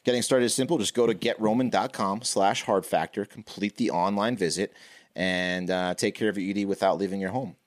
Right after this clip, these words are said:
Uh, complete an online visit, connect with a U S licensed healthcare professional, and take care of it. So go to get roman dot com slash hard factor. And if you're prescribed, you get fifteen bucks off your first month of E D treatment. Make sure you have, uh, make sure you're ready to have confidence and control this fall. Roman Ready.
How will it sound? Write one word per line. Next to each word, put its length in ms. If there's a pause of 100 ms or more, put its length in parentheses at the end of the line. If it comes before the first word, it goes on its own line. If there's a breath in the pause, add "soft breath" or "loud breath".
Uh, 220
complete 300
an 80
online 360
visit, 480
connect 280
with 100
a 40
U 200
S 160
licensed 540
healthcare 400
professional, 460
and 80
take 180
care 180
of 80
it. 100
So 240 (320 loud breath)
go 60
to 80
get 220
roman 200
dot 200
com 180
slash 240
hard 180
factor. 380
And 80
if 140
you're 100
prescribed, 640
you 60
get 140
fifteen 380
bucks 240
off 220
your 100
first 320
month 220
of 120
E 80
D 120
treatment. 380 (440 loud breath)
Make 160
sure 140
you 140
have, 420
uh, 380
make 140
sure 160
you're 160
ready 400 (140)
to 100
have 120
confidence 480
and 100
control 220
this 140
fall. 280
Roman 220
Ready. 240